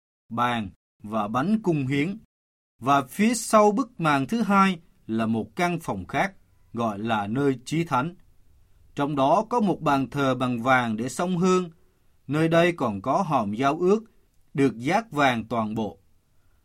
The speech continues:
Bên trong hòm có một bình bằng vàng chứa mana, cây gậy trổ hoa của Aaron và các bảng đá của giao ước.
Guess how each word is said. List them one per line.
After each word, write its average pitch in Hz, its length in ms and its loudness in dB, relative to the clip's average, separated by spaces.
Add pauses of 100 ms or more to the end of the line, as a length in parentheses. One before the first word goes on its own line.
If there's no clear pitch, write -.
Bên 160 240 0
trong 165 260 2
hòm 120 340 0
có 151 160 -4
một 160 280 -2
bình 123 320 0
bằng 113 240 -4
vàng 110 340 -2
chứa 131 280 -4
mana, 135 580 0 (420)
cây 208 200 4
gậy 139 360 0
trổ 120 320 -6
hoa 180 300 4
của 117 180 -10
Aaron 143 600 -2 (320)
và 113 200 -4
các 208 260 0
bảng 117 300 -6
đá 156 380 2
của 101 140 -10
giao 117 300 -6
ước. 143 260 -2